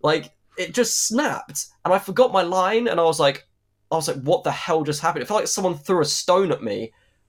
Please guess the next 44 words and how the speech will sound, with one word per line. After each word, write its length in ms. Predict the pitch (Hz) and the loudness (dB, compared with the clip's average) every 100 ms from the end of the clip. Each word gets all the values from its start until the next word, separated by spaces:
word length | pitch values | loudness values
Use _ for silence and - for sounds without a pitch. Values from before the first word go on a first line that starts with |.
| - | -2
and 80 | 135 | 2
I 40 | |
was 100 | 143 | 2
just 160 | 147 139 | 0 -2
like, 320 | 123 123 - _ _ _ - | -2 -2 -10 _ _ _ -2
"Okay," 500 | 131 123 - 135 143 | 0 -2 -6 -2 0
and 80 | 143 | 0
I 40 | |
forgot 240 | 147 156 | -2 0
my 80 | 147 | 2
line 240 | 127 131 135 | 2 2 0
and 80 | 110 | -4
everything. 420 | 104 104 104 - _ _ 160 | -4 -4 -4 -6 _ _ 2
Anyway, 300 | 151 120 120 | 4 4 2
you 100 | 135 | 2
know, 140 | 107 | 2
we 100 | 123 | 0
finished 260 | - 143 - | -2 -4 -4
the 60 | |
scene. 380 | - 123 107 107 - _ _ _ _ - - | -2 0 0 -4 -12 _ _ _ _ -10 -6
Uh, 100 | 120 | -2
uh, 200 | 131 120 | 0 2
you 80 | 123 | 2
know, 120 | 110 | 2
we 120 | 110 123 | 2 0
stopped 260 | - - | 0 -2
filming. 340 | - 135 113 117 | 0 2 4 4
I 100 | 143 | 4
was 140 | 147 | 4
like, 140 | 143 - _ _ _ - | 0 -2 _ _ _ -2
I 60 | 170 | 0
just 100 | 180 | 2
wanna 140 | 170 | 0
preference 380 | 143 175 170 139 | 2 2 0 -2
everyone. 280 | 139 127 123 | 2 4 2
I 60 | 143 | 2
didn't 160 | 196 190 | 0 -2
forget 280 | 156 175 | 0 2
my 120 | 165 143 | 4 4
line. 220 | 151 135 | 4 4
My 120 | 131 | 2
glasses 640 | - 135 147 151 156 123 | -2 0 2 2 0 -2
broke. 520 | 110 123 107 104 - - _ _ _ - | -2 2 2 0 -14 -20 _ _ _ -4
Um, 580 | 120 120 120 - 123 | 0 2 0 -2 0